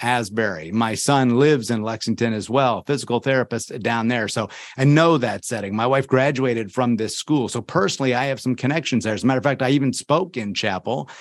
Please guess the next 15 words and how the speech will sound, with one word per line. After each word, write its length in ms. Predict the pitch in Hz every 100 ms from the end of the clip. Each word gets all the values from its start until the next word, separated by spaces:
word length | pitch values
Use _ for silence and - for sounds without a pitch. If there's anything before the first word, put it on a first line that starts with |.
| - -
last 400 | 107 123 135 120
fall 380 | - 160 139 117
in 160 | 120 117
September 720 | 120 98 151 180 123 117 -
at 280 | - 139 139 -
Asbury. 500 | 107 98 87 87 80
So 100 | 147
I 100 | 170
know 400 | 151 151 180 185
this 280 | 131 135 -
school 320 | - 131 117
pretty 260 | - 113
well. 200 | 104 110
I 180 | 101 98
know 400 | 110 127 131 127